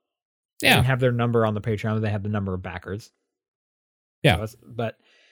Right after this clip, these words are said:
Speaker 1: uh, they came out and just said, like, "You know, this is not worth my time." They, um, they straight up said, "This is the, the end of my video game coverage. I'm gonna go do something else." So they're just, like, they're just out. They, they are done.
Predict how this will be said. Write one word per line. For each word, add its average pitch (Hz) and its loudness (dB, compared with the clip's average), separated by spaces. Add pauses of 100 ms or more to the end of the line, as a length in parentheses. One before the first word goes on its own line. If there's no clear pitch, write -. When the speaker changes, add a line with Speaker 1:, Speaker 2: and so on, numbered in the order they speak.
(240)
Speaker 1:
uh, 113 -2
they 123 4
came 131 2
out 143 4
and 131 0
just 127 0
said, 131 4
like, 120 2
"You 123 0
know, 127 4
this 123 0
is 117 -4
not 120 0
worth 123 0
my 120 0
time." 147 0 (500)
They, 127 2 (140)
um, 117 0 (1080)
they 139 -4
straight 165 6
up 147 4
said, 160 6
"This 139 2
is 135 -2
the, 135 4
the 139 0
end 143 2
of 143 6
my 131 4
video 135 6
game 127 4
coverage. 113 0 (100)
I'm 120 -8
gonna 120 2
go 120 6
do 120 0
something 117 0
else." 113 -2
So - -2
they're 131 4
just, 135 -2
like, 143 2 (180)
they're 127 0
just 139 -2
out. 123 2
They, 120 -4
they 131 2
are 123 4
done. 120 2